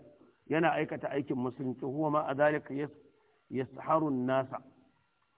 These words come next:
Yana wa mutane sihiri. Wa yufarriqu bayna ash-shakhsayn, yana raba tsakanin mutane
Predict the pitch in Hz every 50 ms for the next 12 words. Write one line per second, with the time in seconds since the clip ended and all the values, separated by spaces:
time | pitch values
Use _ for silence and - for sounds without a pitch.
0 | _ _ _ _ _ _ _ - 107 147 165 170 160 151 151 147 143 147 143 147
1 | 131 120 120 120 110 - 139 117 107 98 87 - - _ _ _ _ _ _ _
2 | _ _ _ _ _ _ _ _ _ _ _ _ _ _ _ _ _ _ _ -
3 | - _ _ _ - 123 135 143 143 127 - 180 175 170 165 160 - 151 139 147
4 | 156 165 160 156 151 - - 156 131 - - - 160 156 147 143 151 160 175 165
5 | 147 147 151 147 139 139 139 139 - 123 113 - 147 143 147 147 147 147 147 143
6 | 156 151 165 139 120 117 123 123 127